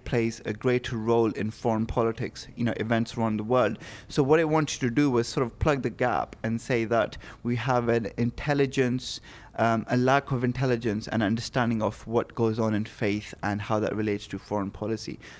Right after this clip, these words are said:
So this was looking at how it affects events, uh, internationally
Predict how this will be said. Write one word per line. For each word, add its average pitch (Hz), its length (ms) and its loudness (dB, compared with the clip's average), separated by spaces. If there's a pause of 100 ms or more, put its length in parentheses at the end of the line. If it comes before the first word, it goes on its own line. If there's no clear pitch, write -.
So 131 100 -2
this 139 240 2
was 120 220 -2
looking 117 340 -2
at 92 140 -6
how 107 180 0
it 98 120 -2
affects - 500 -8 (320)
events, 104 480 -2 (120)
uh, 101 220 -4
internationally 123 800 -4